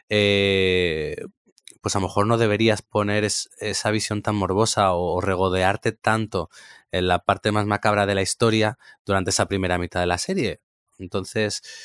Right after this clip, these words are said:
ah, yo creo que me, me ha resultado desigual y, y,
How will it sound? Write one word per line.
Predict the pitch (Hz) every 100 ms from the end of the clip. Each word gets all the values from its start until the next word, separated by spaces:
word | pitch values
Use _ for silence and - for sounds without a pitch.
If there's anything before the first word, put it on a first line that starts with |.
| - - - -
ah, | 110 87 85
yo | 95 90 85 _
creo | 117 120
que | 139
me, | 131 127
me | 123
ha | 123
resultado | 131 - 139 131 131 131 131 123 117 110 101 87
desigual | 92 107 - 110 120 147 143
y, | 120 95
y, | 98 101 98 98 90 82 73